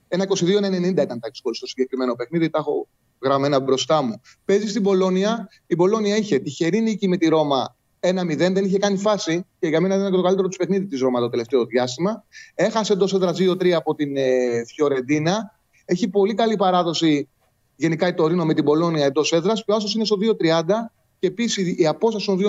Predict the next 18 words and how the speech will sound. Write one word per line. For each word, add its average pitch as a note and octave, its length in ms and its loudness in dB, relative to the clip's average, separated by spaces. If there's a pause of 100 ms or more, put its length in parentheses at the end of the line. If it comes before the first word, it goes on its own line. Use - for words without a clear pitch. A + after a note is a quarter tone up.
ομάδων F#3+ 340 -2
είναι F#3+ 100 0
στους F#3+ 120 -6
πέντε F#3+ 200 2
βαθμούς. F#3 520 0 (560)
Περιμένω F#3+ 400 0
να A3+ 100 0
ισορροπήσει. G3 800 0 (160)
Γενικά F3+ 360 0
η A3+ 60 0
Τωρίνο A3 680 0
με E3 120 -4
την E3+ 140 0
εικόνα A3 320 -2
της A#3+ 140 -4
είναι A3 120 0
ομάδα A3 200 0
δεκάδας. F#3+ 540 -2